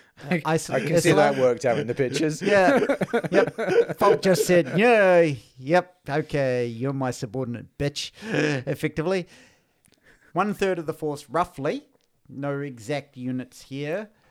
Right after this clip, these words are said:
Speaker 2: were put in reserve for a
Speaker 1: Yep.
Speaker 2: later th-. You deployed half your rest of your force on one side of the table.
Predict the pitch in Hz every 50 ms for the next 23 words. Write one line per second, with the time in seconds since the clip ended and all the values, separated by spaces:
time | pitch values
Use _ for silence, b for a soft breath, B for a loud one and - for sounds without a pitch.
0 | b b b b 123 143 147 147 143 139 139 139 139 139 135 135 135 135 - -
1 | - 170 175 156 151 135 123 - 131 95 - - _ _ _ _ _ _ _ _
2 | _ _ - 143 135 131 127 123 123 120 117 113 - - _ _ _ _ _ _
3 | _ _ _ _ _ _ _ _ _ _ _ _ _ _ _ _ - 131 139 143
4 | 143 139 143 139 139 135 - 156 147 - 151 151 143 135 123 107 - _ _ -
5 | - - 175 190 214 220 220 - - 175 175 175 170 165 151 131 - - _ _
6 | _ _ _ 120 123 165 170 - - - 147 131 117 - 135 127 135 139 - -
7 | - - 123 117 117 117 120 131 143 156 147 - 156 147 147 151 147 143 - 165
8 | 180 208 262 262 -